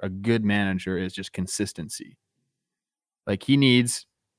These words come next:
to be there every day and establish what he expects from the team from day one. If you get a guy who panics during the middle of the season and you have a, and you have a, a series where your team makes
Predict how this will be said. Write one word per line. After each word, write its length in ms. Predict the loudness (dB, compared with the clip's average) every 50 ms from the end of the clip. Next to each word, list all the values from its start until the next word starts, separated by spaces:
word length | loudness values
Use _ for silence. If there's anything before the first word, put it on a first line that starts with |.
| _ _ _ _ _ _
to 320 | -2 2 2 4 4 2 0
be 300 | -4 0 2 4 6 6
there 200 | 6 6 6 6
every 240 | 6 6 6 4 4
day 260 | 6 6 6 6 6
and 100 | 4 2
establish 720 | 0 0 0 2 4 4 4 4 4 2 2 2 0 0
what 160 | 0 0 2
he 160 | 2 2 2
expects 580 | 2 0 -2 -6 -8 -4 0 2 2 2 0 -4
from 200 | -4 -2 0 0
the 80 | 0
team 280 | 0 0 0 0 0 0
from 220 | 0 0 0 0
day 180 | 2 4 2 2
one. 380 | 2 0 -4 -6 -8 -10 -10 -8 -6
If 100 | -2 2
you 160 | 2 4 6
get 120 | 6 6
a 60 | 6 4
guy 540 | 2 0 0 0 0 -2 -4 -8 -10 -12 -14 _ _ _ _ _ _ _ _ _ _ _ _ _
who 460 | 6 8 8 8 8 6 6 4 2 _ _ -2
panics 500 | 2 4 6 6 6 4 2 0 -2 -2
during 160 | 0 2 2
the 60 | 4
middle 200 | 4 4 4 4
of 80 | 4 2
the 60 | 2
season 400 | 4 4 4 4 4 2 0 0
and 80 | 2 2
you 100 | 4 4
have 120 | 4 4
a, 380 | 4 4 4 4 2 0 0 0
and 100 | 0 0
you 100 | 2 2
have 280 | 2 2 2 2 2 2
a, 380 | 0 0 0 0 -2 -2 -4 -4 -6
a 200 | -6 -6 -4 -2
series 680 | -2 0 2 4 6 8 8 8 6 4 2 2 2
where 120 | 2 2
your 160 | 4 4 2
team 360 | 2 0 2 2 4 4 4 4
makes 460 | 2 2 2 0 -2 -4 -12 -12